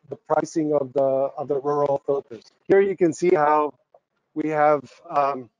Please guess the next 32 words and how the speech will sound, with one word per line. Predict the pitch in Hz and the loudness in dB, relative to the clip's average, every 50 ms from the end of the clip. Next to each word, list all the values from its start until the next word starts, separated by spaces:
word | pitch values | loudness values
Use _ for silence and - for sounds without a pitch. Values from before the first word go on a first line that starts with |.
| _ _ _ _ _ _ _ _ _ _ _ _ - - - - - | _ _ _ _ _ _ _ _ _ _ _ _ -20 -20 -20 -20 -8
wide | - - 175 185 185 | -4 0 0 2 2
open | 180 180 185 180 190 180 165 | 2 2 0 0 -2 -2 -4
spaces | 160 - - 165 170 180 165 - 180 185 175 170 _ | -4 -4 -2 -2 -2 -2 -2 -2 -2 -2 -2 -4 _
to | - 156 | -10 -12
take | - - 165 156 - | -8 -6 -8 -8 -8
advantage | 156 139 127 156 165 165 165 151 135 139 | -8 -4 -2 0 0 0 -2 -6 -8 -8
of | 135 | -6
all | 143 151 | -4 -2
the | 151 160 | -2 -2
wind | 143 139 151 156 160 170 170 160 - _ _ _ _ _ _ _ _ _ - _ - | -2 -2 -4 -6 -6 -6 -10 -12 -16 _ _ _ _ _ _ _ _ _ -20 _ -6
that's | 156 147 151 147 _ | -4 -2 -2 -4 _
coming | - 170 170 160 160 156 151 | -4 -2 -2 -2 -2 -2 -2
in | 151 160 160 165 170 170 - | -2 -2 -2 -2 -4 -6 -6
to | 156 143 | -8 -4
do | 143 143 147 | -2 0 2
all | 151 156 156 | 2 2 0
the | 156 - | -2 -6
pre-drying. | - - 151 143 135 147 151 151 156 160 165 165 165 160 - _ _ _ _ _ _ _ _ _ _ _ _ | -8 -8 -10 -6 -4 -2 0 0 0 0 -2 -4 -6 -10 -14 _ _ _ _ _ _ _ _ _ _ _ _
We, | - 156 156 160 160 160 170 180 - _ _ - | -6 -4 -2 0 0 0 -2 -4 -8 _ _ -10
we | 160 147 | -8 -4
do | - 165 165 | 2 4 4
all | 165 165 170 185 180 | 6 6 4 2 0
the | 165 | -2
drying | 135 - 170 165 165 175 180 180 180 170 165 160 | -2 0 2 2 2 2 0 -2 -4 -6 -2 -2
of | 151 147 135 | -2 -2 -2
the | 147 143 | -4 -6
sawdust, | - - 151 151 160 160 165 170 180 180 - - - _ _ _ _ _ _ _ _ _ _ _ _ _ _ _ _ _ | -4 0 0 0 2 4 4 4 4 2 0 -6 -20 _ _ _ _ _ _ _ _ _ _ _ _ _ _ _ _ _
um, | 156 147 143 143 139 143 139 135 139 135 - _ _ | -2 0 2 4 4 2 0 -2 -6 -10 -14 _ _
here | _ 160 156 156 170 | _ -8 -6 -4 -4
on | 160 160 160 | -4 -4 -6
these | 165 156 151 - - | -8 -8 -8 -8 -4
patios. | 143 147 151 151 165 165 170 180 175 175 - _ | -4 -2 0 0 0 0 0 -2 -4 -6 -12 _